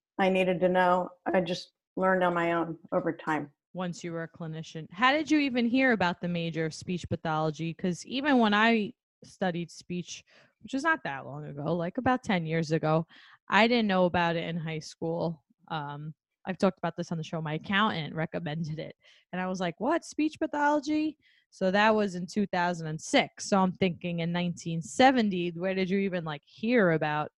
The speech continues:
Speaker 2: speech pathology?
Speaker 1: I didn't know anything about it really, except I did have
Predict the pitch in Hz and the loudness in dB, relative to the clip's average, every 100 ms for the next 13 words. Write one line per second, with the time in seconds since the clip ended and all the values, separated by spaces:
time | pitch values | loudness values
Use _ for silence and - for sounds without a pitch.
0 | _ - - 165 - 151 151 147 151 147 | _ -18 -6 -6 -4 -6 -4 -2 -2 -4
1 | 147 151 _ _ _ _ _ _ _ _ | -8 -8 _ _ _ _ _ _ _ _
2 | 226 349 285 220 - 208 202 - 208 233 | 2 4 4 2 2 4 4 2 0 0
3 | 233 180 170 165 170 170 - 185 226 185 | 0 0 0 2 2 2 2 2 2 2
4 | 156 180 - 180 - - 190 - - _ | 0 -2 0 -2 0 6 6 6 -4 _
5 | _ _ _ _ - 196 196 226 233 247 | _ _ _ _ 4 6 10 10 10 6
6 | 190 180 185 | 6 4 2